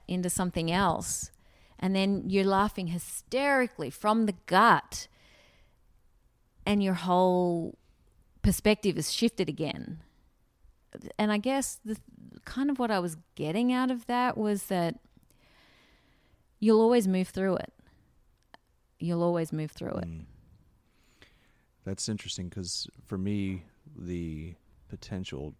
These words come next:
Speaker 2: terror or panic that arises in the mushroom space is gener-, generally around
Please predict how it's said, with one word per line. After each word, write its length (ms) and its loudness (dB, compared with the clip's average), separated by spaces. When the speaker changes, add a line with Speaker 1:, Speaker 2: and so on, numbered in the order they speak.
Speaker 2:
terror 600 -8
or 60 -10
panic 480 -12
that 120 -10
arises 720 -10
in 140 -10
the 60 -8
mushroom 360 -10
space 400 -12
is 140 -12
gener-, 480 -10
generally 480 -4
around 600 -6